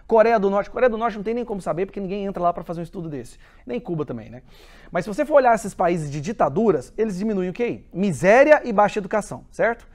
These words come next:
O entrevistador foi e mencionou sobre a África. Não fui eu que trouxe esse assunto à tona.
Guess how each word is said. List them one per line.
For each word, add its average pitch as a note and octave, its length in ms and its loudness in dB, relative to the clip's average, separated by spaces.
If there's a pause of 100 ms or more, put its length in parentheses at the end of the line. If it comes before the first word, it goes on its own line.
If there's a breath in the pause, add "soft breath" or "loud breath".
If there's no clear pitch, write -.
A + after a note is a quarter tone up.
(480 loud breath)
O G#4 260 12
entrevistador B3+ 840 6
foi B3+ 240 2
e C4 60 -2
mencionou B3+ 480 0
sobre A#3+ 240 2
a B3 180 6
África. - 340 -6 (140)
Não E3+ 180 0
fui B3 160 2
eu B3 80 12
que A#3+ 120 -2
trouxe G3+ 260 0
esse G3 100 -6
assunto F#3 280 -6
à G3 40 -4
tona. A#2+ 240 -12